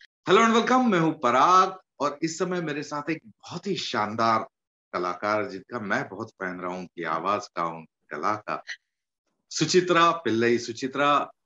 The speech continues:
आज हमारे साथ इस मौके पर है कि दिल चाहता है कि बीस साल पूरे हो गए हैं और सुचित्रा उस अजीम और शान फिल्म का हिस्सा भी रही है। सुचित्रा, बहुत बहुत स्वागत है आपका।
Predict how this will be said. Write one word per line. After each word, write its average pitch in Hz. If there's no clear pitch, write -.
आज 139
हमारे 135
साथ 131
इस 131
मौके 127
पर 143
है 147
कि 143
दिल 120
चाहता 123
है 123
कि 117
बीस 151
साल 151
पूरे 147
हो 139
गए 156
हैं 151
और 117
सुचित्रा 131
उस 123
अजीम 117
और 101
शान 131
फिल्म 107
का 101
हिस्सा 110
भी 117
रही 92
है। 98
सुचित्रा, 151
बहुत 131
बहुत 180
स्वागत 101
है 76
आपका। -